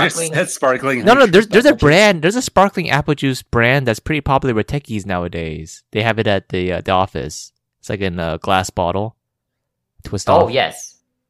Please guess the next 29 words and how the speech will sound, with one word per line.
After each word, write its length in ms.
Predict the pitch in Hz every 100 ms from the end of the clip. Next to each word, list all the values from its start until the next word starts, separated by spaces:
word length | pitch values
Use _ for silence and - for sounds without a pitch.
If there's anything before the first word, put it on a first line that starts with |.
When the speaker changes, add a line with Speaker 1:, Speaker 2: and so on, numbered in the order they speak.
| -
Speaker 2:
I 80 | 92
know 100 | 107
what 60 |
Speaker 3:
Yeah. 60 | 87
Speaker 2:
you're 80 | 76
talking 140 | 78
about. 200 | 69 - _ -
Speaker 3:
Yeah. 300 | - 82 82 _ _ _ _ -
It 60 |
has 120 | 90
a 40 | 180
Speaker 2:
Uh, 20 |
Speaker 3:
lot 120 | 131
of 40 | 98
Speaker 2:
but 60 |
I 20 | 101
don't 80 |
Speaker 3:
calories, 200 | 110 85
Speaker 2:
think 80 | -
that, 20 | 98
Speaker 3:
though. 100 | 82
Speaker 2:
I 120 | 101
don't 80 | 110
think 100 | 107
that's 140 | 101
from 120 | 92 87
Trader 240 | 85 76
Joe's, 240 | 76 71
though. 260 | - 71 -